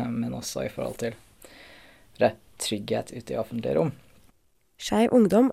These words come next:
Speaker 2: er noen av de som kjemper for kjønnsnøytrale toaletter i offentlige rom.
Speaker 1: Altså, tilgang til toaletter er et helsetiltak, eh, men da må alle ha tilgang til toaletter som de er komfortable med å bruke.
Speaker 2: For noen kan det å bruke skjønne toaletter være ukomfortabelt.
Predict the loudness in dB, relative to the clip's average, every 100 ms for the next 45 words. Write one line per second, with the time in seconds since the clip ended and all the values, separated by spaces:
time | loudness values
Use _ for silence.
0 | 2 4 4 4 4 2 0 -2 0 -2
1 | -2 -4 -4 -4 -4 -4 -2 0 0 0
2 | 0 -2 -2 -2 0 0 -2 -4 -2 0
3 | 0 -2 -6 -18 _ _ 6 8 8 6
4 | 2 2 0 -2 -2 0 4 4 2 2
5 | 0 0 -2 -2 0 0 0 -2 -2 -2
6 | -2 -2 2 0 0 -10 -4 0 2 2
7 | 2 2 0 -2 -2 -4 -2 -4 -2 -6
8 | -6 -8 -8 -8 -8 -10 -14 -8 -4 -4
9 | -4 -4 -2 -2 -4 -8 -12 -6 -4 -2
10 | -4 -2 -2 -2 -2 -4 -4 -16 -20 _
11 | -2 4 6 8 6 2 -2 0 2 2
12 | 0 0 -2 0 0 0 0 0 0 2
13 | 0 2 2 4 2 2 -4 -2 -2 0
14 | -2 -6